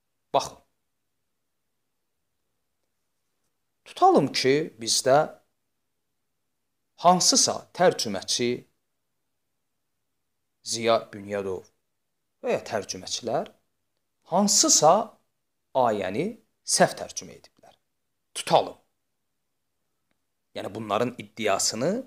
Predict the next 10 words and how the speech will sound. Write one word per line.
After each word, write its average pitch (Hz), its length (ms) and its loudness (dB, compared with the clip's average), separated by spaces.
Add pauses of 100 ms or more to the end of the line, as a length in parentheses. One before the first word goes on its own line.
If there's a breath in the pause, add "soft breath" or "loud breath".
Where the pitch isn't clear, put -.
(840)
e, - 220 -18
fərz 185 340 2
edək 117 260 -4
ki, - 140 -12
qəbul 92 320 -10
etsək. - 380 -8 (1600)
Yaxşı, 139 420 -4 (1400)
axı 139 360 2 (100)
həmin 175 460 0
ayələri 113 640 0